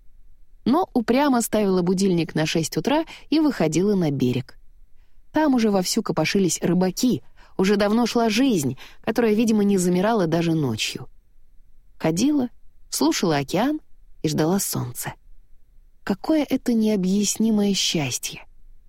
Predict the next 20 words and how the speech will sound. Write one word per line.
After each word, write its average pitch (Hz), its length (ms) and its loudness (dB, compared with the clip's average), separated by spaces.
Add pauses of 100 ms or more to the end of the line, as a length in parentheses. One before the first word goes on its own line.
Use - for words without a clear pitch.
(220)
Вроде 277 260 2
всё 277 200 0
обычно 254 380 2
и 247 60 4
буднично, 143 680 0 (240)
просто 302 280 -2
встаёт 233 420 0
это 180 200 2
оранжевое 180 480 2
чудо, 262 400 0 (260)
просто 269 320 0
начинается 208 600 0
новый 190 460 2
день. 117 380 -6 (680)
А 170 100 -6
почему 311 320 0
такой 214 260 -2
трепет 269 500 -2
и 185 100 0
восхищение? 185 920 -2